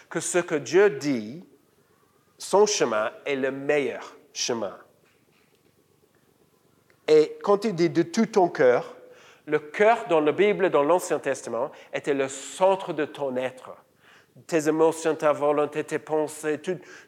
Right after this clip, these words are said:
tous les aspects, le cœur était le centre. Donc, le centre de ton être, confie-toi en l'Éternel avec tout ce que tu es. Et quand tu dis « ne t'appuie pas sur ton intelligence »,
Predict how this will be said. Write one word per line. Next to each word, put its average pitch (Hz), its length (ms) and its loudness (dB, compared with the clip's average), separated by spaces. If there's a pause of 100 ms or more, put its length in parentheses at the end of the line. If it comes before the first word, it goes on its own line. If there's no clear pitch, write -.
tous - 120 -2
les 202 200 4
aspects, 156 220 2
le 135 120 0
cœur 165 280 6
était 143 200 2
le 135 80 0
centre. 147 320 -2
Donc, 147 240 2 (360)
le 160 100 -2
centre 233 560 0
de 190 80 4
ton 175 220 2
être, 135 320 -2 (420)
confie-toi 208 680 -4
en - 20 -2
l'Éternel 160 440 -4
avec 170 320 -2
tout - 160 -6
ce - 140 -12
que - 80 -8
tu 165 320 -6
es. 123 240 -4 (1800)
Et 147 100 -4
quand 180 180 2
tu 175 120 -8
dis « 147 160 0
ne 147 140 2
t'appuie 190 400 0
pas 156 200 0
sur 151 220 -4
ton 151 220 -2
intelligence », 120 880 -6